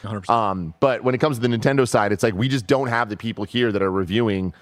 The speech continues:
Speaker 2: or that have the interest in reviewing the Xenoblade games or, uh, a lot of the, the other Nintendo property, the Fire Emblem games, like, what Nintendo has going on for the most part. And,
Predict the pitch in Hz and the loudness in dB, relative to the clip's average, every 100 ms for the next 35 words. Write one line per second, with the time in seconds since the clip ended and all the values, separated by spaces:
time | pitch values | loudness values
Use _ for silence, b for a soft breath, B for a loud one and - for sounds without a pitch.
0 | b b - 117 101 113 110 110 110 139 | b b 0 0 2 2 2 2 0 -2
1 | 113 - 101 95 101 95 92 92 98 113 | -4 -6 -6 -2 -2 -2 -2 -4 -4 -2
2 | 98 90 85 87 78 73 - - 107 98 | -2 -4 -6 -10 -12 -12 -10 -4 -2 0
3 | 92 90 b b 110 101 95 107 107 107 | -4 -8 b b -2 0 0 0 0 -2
4 | 92 104 101 101 101 - 120 117 113 104 | -4 -4 -4 -4 -8 -4 -2 0 0 -2
5 | 90 b - 117 127 120 107 107 98 101 | -4 b -6 -2 0 0 0 0 0 -4
6 | 101 107 120 120 110 95 95 85 82 82 | -6 0 0 0 -2 -4 -6 -6 -8 -8
7 | 80 98 98 120 139 127 117 139 120 95 | -6 -6 0 -2 0 -2 0 2 0 2
8 | 110 117 92 113 101 - 98 92 71 - | 0 0 -2 -2 -2 -2 -2 -2 -6 -8
9 | 85 80 71 - 85 73 - 92 87 | -6 -8 -10 -6 -6 -6 -8 -8 -8